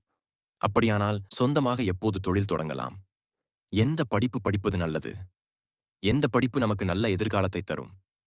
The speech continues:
திருமணம் தடைபடுகிறதா? நமக்கு எப்போது திருமணம் நடக்கும்? நமக்கு எப்போது குழந்தை பிறக்கும்? நம் வீட்டை எப்போது கட்டலாம்? நமக்கு எப்போது பதவி உயர்வு கிடைக்கும்?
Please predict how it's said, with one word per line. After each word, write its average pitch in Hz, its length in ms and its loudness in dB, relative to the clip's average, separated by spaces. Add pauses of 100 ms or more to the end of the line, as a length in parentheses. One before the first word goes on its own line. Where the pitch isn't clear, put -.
(320)
திருமணம் 131 360 2
தடைபடுகிறதா? 90 640 0 (680)
நமக்கு 117 280 2
எப்போது 113 400 0
திருமணம் 107 380 0
நடக்கும்? 82 340 -6 (580)
நமக்கு 101 280 2
எப்போது 123 360 0
குழந்தை 110 320 0
பிறக்கும்? 82 440 -6 (480)
நம் 107 160 4
வீட்டை 143 360 0
எப்போது 120 340 0
கட்டலாம்? 87 480 -4 (600)
நமக்கு 131 300 2
எப்போது 147 440 0
பதவி 120 300 2
உயர்வு 101 340 0
கிடைக்கும்? 87 460 -4